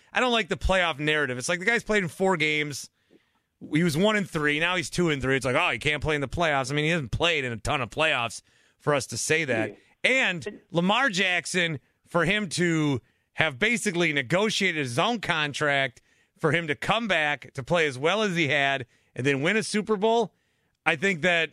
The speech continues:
Speaker 1: it does wonders for not just how we'll remember him and think about him now, but long-term as well. Lamar Jackson, you look at some of these guys, like,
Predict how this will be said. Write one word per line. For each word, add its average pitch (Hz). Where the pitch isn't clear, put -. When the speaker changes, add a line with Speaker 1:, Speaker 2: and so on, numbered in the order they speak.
Speaker 1:
it 156
does 165
wonders 165
for 147
not 151
just 156
how 151
we'll 147
remember 143
him 123
and 135
think 165
about 143
him 113
now, 220
but 156
long-term 170
as 127
well. 143
Lamar 196
Jackson, 226
you 196
look 262
at 226
some 233
of 214
these 175
guys, 208
like, 147